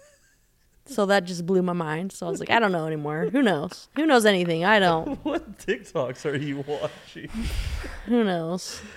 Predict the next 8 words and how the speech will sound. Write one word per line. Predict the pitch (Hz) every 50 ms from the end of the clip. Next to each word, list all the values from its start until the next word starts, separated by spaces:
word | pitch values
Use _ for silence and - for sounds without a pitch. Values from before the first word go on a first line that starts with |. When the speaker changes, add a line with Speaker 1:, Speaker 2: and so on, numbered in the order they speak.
| - 190 - - - 165 - -
Speaker 2:
<laughs> | 240 - - - - 202 - - - - 131 -
Speaker 1:
Internet. | 190 208 202 196 190 180 180 180 175 170 170 - - _ - - - - - - - - 480 466 466 466 480 - - - - 214 - _ - - - - - - - - - - _ _ _ _ _ _ _ _ _ _ _ _ _ _ _ _ _ _ _ _ _ _ -
Speaker 2:
Yeah, | 127 123 127 139 135 127
I | 131
don't | 139 135 135
know. | 135 139 139
I | 123 120 117
think, | - - 143 143 147 143 131 - - 120 117 110